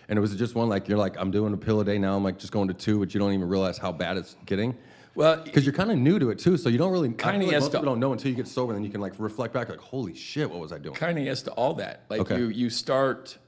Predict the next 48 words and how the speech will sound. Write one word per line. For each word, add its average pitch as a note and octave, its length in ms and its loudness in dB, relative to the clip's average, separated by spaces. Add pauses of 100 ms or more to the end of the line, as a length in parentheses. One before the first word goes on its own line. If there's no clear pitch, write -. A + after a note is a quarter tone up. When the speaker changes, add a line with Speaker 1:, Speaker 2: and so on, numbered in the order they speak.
(880)
Speaker 2:
realizing, B2 640 4
like, G2+ 360 -6 (640)
I, C3 220 0
I C#3+ 60 2
can D#3+ 140 -4
remember C#3+ 280 0
one B2 180 2
time A#2+ 180 -2
very A2+ 180 0
specifically A2 580 -6
going G#2+ 220 -2
to G#2 60 -4
grab G2+ 240 -4
pills G#2+ 200 -4
out G#2 60 -2
of F#2+ 60 -4
the G2 80 -6
console A2 360 -6
of A2 60 -2
my G#2 100 -2
car. F#2 220 -6
I F2+ 40 -8
left F#2+ 220 -8
'em G2+ 100 -4
in G2 80 -4
my G2+ 80 -4
car F2+ 320 -10 (480)
and A2 120 -6
grabbed A2 200 2
'em, A2 80 -2
and A2 60 -2
there G#2+ 80 -2
were G#2+ 80 0
only, A2 220 0
like, G2 200 -4
two A2 200 -6
left. - 420 -8 (480)
And A2+ 140 -4
that A#2+ 80 -2
was A#2 100 -8
the A#2 80 -6
first A#2+ 320 -4
time A#2 80 -4
I A2+ 40 -2
was G#2 120 -6
like, F2+ 220 -10
"Good A#2+ 240 -8
gosh, A2+ 420 -8